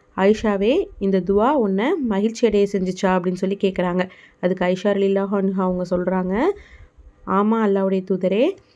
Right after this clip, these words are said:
என் பாவத்துக்காக என்னோட ஹபீப் அல்லாஹ்விடத்துல மன்னிப்பை தேடும்போது எப்படி நான் சந்தோஷப்படாம இருப்பேன்?" அப்படின்னு சொல்லி சொல்றாங்க. அப்ப அல்லாஹ்வுடைய தூதர் சொல்றாங்க, "ஆயிஷாவே, உனக்கு தெரியுமா, வல்லாஹி, இந்த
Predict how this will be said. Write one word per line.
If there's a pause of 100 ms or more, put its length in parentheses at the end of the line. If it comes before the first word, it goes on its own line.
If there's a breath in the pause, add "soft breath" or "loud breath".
(140 soft breath)
என்
பாவத்துக்காக (140)
என்னோட
ஹபீப்
அல்லாஹ்விடத்துல
மன்னிப்பை
தேடும்போது (380 loud breath)
எப்படி
நான் (180)
சந்தோஷப்படாம
இருப்பேன்?"
அப்படின்னு
சொல்லி
சொல்றாங்க. (880 soft breath)
அப்ப (200)
அல்லாஹ்வுடைய
தூதர்
சொல்றாங்க, (520 loud breath)
"ஆயிஷாவே,
உனக்கு
தெரியுமா, (360 soft breath)
வல்லாஹி, (120)
இந்த